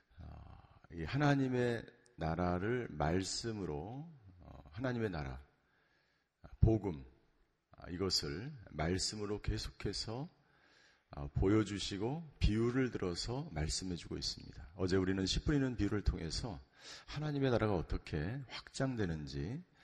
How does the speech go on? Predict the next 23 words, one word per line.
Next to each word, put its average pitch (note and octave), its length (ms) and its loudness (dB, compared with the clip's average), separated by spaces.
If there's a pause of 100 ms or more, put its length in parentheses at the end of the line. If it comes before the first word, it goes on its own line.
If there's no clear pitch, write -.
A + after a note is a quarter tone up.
(800)
에, - 100 -6
그리고 F#2+ 280 0
그 - 80 0
말씀을 G#2 540 2
듣는 A2 400 -2
사람들이 G2+ 760 -4 (360)
어떻게 F2+ 800 -6 (720)
육십 - 400 -4
배, F#2+ 280 2
백 - 300 8
배의 G#2+ 280 0
결실을 G#2 480 -2
맺으며 F2+ 720 -2
하나님 C3+ 460 -6
나라의 G2+ 280 -4
축복을 B2 840 -4 (120)
누리며 F#2+ 460 -4
살아가는지에 A2 640 0
대해서 D#2 720 -2
우리가 C#2+ 440 -6 (540)
예수님의 D#2 360 -4
말씀을 D#2 400 -6
들었습니다. - 680 -10